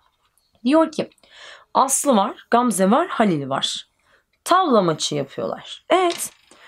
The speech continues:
Aslı'ya Aslı yazdım. Gamze, Halil. Diyor ki en az maçı yapan Aslı ve dokuz. En çok maçı yapan bu adam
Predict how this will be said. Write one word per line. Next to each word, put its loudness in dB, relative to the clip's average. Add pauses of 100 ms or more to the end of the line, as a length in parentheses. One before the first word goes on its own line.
(320)
Aslı'ya 0
Aslı -2
yazdım. 0 (760)
Gamze, -2 (580)
Halil. 0 (880)
Diyor 4
ki -4 (320)
en 4
az 0
maçı -4
yapan -4
Aslı -2 (400)
ve -2
dokuz. -6 (540)
En 2
çok -2
maçı -2
yapan -6 (200)
bu 4
adam 2